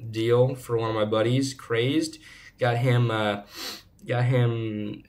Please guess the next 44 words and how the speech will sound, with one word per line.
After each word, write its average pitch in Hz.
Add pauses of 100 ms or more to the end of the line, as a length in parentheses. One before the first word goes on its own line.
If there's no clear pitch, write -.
(180)
Ultra 127
from 107
Pro, 117
so 113
it 113
gave 139
up 135
some 135
of 127
my 113
gear 117
for 113
that, 101
but 113
that's 127
okay. 180
We 110
can 117
bounce 123
back. 120
We've 113
bounced 123
back 117 (480)
quite 135
nicely. 123
The 113
sword's 127
looking 120
quite 113
nice, 107
I'm 110
not 107
gonna 104
lie. 104 (540)
Um, 101 (140)
yeah, 107
I, 110
I -
think 175
what 127
I 120
need 113
to 110
do, 107